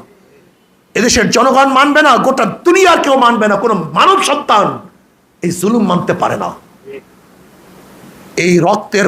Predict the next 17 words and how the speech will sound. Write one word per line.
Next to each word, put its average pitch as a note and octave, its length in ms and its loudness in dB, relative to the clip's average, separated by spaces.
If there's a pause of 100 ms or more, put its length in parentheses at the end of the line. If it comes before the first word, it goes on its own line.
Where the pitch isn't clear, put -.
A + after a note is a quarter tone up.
বন্যায় C#4 480 4 (680)
ওর F3 100 0 (160)
জুলুমের G#3+ 500 0
সমস্ত F#3+ 240 -2 (160)
মসনদ A3 440 -2 (140)
ভেসে A#3+ 300 0
যাবে G3+ 120 2 (120)
ইনশাআল্লাহ। D#3 580 0 (1300)
এর F3 100 0
জন্য G#3+ 220 2
আসুন C#4+ 220 0 (140)
না, G#2+ 80 -8 (840)
আমরা G#3+ 200 -4
সবাই C4+ 240 2
সম্মিলিতভাবে A3 680 0 (800)
একত্রিত E4 640 -2
হয়ে G3+ 320 0